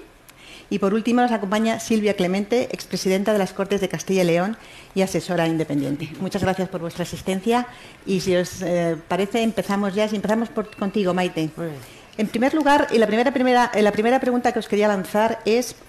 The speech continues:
Speaker 1: eh, en este entorno de escasez de talento, ¿cuáles creéis que son las medidas que deberían estar adoptando las empresas, o en tu caso, Maite, las empresas con las que, eh, tienes que trabajar en tu actividad diaria,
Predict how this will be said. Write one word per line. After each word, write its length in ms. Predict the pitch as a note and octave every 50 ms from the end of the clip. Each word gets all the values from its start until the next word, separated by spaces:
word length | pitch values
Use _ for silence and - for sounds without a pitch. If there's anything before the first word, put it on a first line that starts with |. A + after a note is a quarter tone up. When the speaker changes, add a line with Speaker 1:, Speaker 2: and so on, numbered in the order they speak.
| - - - - - - - -
Speaker 1:
eh, 640 | - G3 F#3 F#3 F#3 F#3 F3+ F3+ F3+ F3+ F3+ F3 - - - - - - - - - - -
en 140 | - F#3 G3+
este 340 | A#3 A#3+ - D4 C#4+ C4+ - -
entorno 380 | G#3 A3 G#3+ - A#3+ A#3 A#3+ A#3
de 80 | G#3+ G#3+
escasez 400 | G#3 G#3+ - F#3+ - - G3+ F#3
de 120 | F#3+ F3+
talento, 600 | F3+ E3+ D#3 D#3+ E3 F#3 F#3+ - B3 C4 D#4 E4 - - - - - - - - - - - - - - - -
¿cuáles 260 | A#3 B3 C4+ D4+ C#4+ -
creéis 300 | - A3+ A3+ A#3+ A#3 -
que 120 | - A3
son 240 | G#3 - G#3+ G#3+ G#3+
las 180 | G#3 G3+ G3 G3+
medidas 340 | G3 F#3+ G#3 G#3 G#3 G3+ -
que 80 | - F#3+
deberían 260 | F#3+ F#3 F#3 G3 G3
estar 260 | F#3+ - - G#3 G3
adoptando 420 | G3 F#3 E3+ - - G3 G3 G3+ F#3+
las 180 | F3+ F3 -
empresas, 680 | F3+ D#3+ D#3 - - F#3+ G3+ G3+ A3 A3+ B3 C4 - - - - - -
o 160 | - D#3+ D#3
en 80 | D#3 D#3
tu 120 | D3+ E3 D3+
caso, 200 | F3 F3 - F#3+
Maite, 220 | F#3 F#3+ F#3 G3
las 160 | F3+ F3+ E3
empresas 300 | F3+ D#3+ - F#3 G3 G3
con 100 | - G3+
las 140 | F#3 F3+ -
que, 160 | - F3+ E3+ E3 E3 - - - - - - -
eh, 80 | - D#3
tienes 180 | - F#3 F3+ -
que 60 | F3+
trabajar 320 | E3 E3+ E3 D#3+ - F3 F3
en 60 | E3+ E3+
tu 60 | F3
actividad 440 | E3 - - E3 E3 E3 E3+ E3 D#3+
diaria, 500 | D#3+ D#3 D#3+ E3 E3+ G#3 A3 A#3 B3